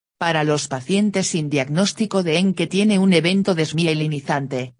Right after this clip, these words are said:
y para la gestión de las diversas consecuencias de la em. Los objetivos principales de la terapia están regresando a funcionar después de un ataque, la prevención de nuevos ataques,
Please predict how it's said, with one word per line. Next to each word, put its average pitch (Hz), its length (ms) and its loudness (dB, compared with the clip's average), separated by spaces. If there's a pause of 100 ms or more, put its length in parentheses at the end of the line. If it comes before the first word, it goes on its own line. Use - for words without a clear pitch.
y 208 140 -2
para 160 280 0
la 147 120 -2
gestión 165 520 -2
de 151 100 0
las 135 180 -2
diversas 147 560 -2
consecuencias 175 840 -2
de 165 80 0
la 135 160 0
em. 127 240 -4 (680)
Los 175 320 0
objetivos 180 680 -2
principales 147 800 -2
de 156 100 0
la 139 120 0
terapia 151 560 0
están 220 360 -2
regresando 180 640 0
a 170 40 0
funcionar 147 680 -4
después 180 500 -2
de 156 140 -2
un 175 140 -2
ataque, 135 540 -4 (140)
la 170 260 0
prevención 151 640 0
de 147 140 0
nuevos 190 420 0
ataques, 160 640 -2